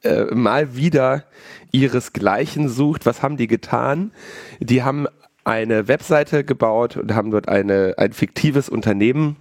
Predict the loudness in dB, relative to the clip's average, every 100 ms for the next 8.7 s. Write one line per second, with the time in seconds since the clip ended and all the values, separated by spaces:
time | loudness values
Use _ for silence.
0 | _ _ -20 _ -6 -6 -8 -10 -8 -8
1 | -8 -2 0 2 -2 2 2 0 -6 -14
2 | -14 -4 -2 0 0 0 0 0 0 -2
3 | -8 -20 -14 0 2 4 0 -2 -2 0
4 | 0 -4 -2 0 0 -6 -12 -16 -6 -4
5 | -4 -2 -4 -2 -4 -2 -2 0 0 0
6 | -2 -2 0 -2 -6 -16 -18 -16 -16 -18
7 | -2 -2 0 -2 -2 -4 -2 0 2 0
8 | -2 -6 -10 -2 -2 -2